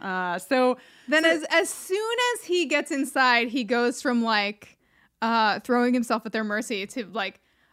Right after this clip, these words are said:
Speaker 2: "Oh, the ropes are too tight. It pinches.
Speaker 1: <laughs>
Speaker 2: And
Speaker 1: Yeah.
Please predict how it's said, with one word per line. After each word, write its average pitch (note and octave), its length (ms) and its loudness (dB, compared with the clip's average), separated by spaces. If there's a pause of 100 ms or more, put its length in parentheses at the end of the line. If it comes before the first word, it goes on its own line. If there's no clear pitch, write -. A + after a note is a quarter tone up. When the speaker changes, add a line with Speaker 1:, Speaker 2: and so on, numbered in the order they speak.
(140)
Speaker 2:
"Oh, D4+ 120 6
the C#4 100 -2
ropes C#4 300 2
are F4 80 4
too B3+ 140 -4
tight. A#3 420 0
It A3+ 220 -8 (100)
pinches. B3+ 1000 2
Speaker 1:
<laughs> - 100 4
Speaker 2:
And E4 420 4
Speaker 1:
Yeah. A#3+ 140 6